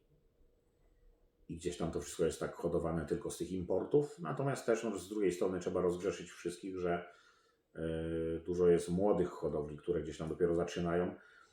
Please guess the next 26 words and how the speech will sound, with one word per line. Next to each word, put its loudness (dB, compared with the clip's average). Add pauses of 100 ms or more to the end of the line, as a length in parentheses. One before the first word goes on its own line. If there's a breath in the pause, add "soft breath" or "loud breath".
(180 loud breath)
Ale 2
wiadomo, 8
że 4
może 4
każdy 4
na 2
tym 0
zaczynał. 4
Ja 10
też 2
tak 0
zaczynałem, 0
że 0
skupiłem 4
z -8
całego 0
świata 0
wszystko, -6
co, 0 (340 loud breath)
co 0
mi 0
się 0
wydawało 4
najlepsze, 2
co -2
mogłem. 0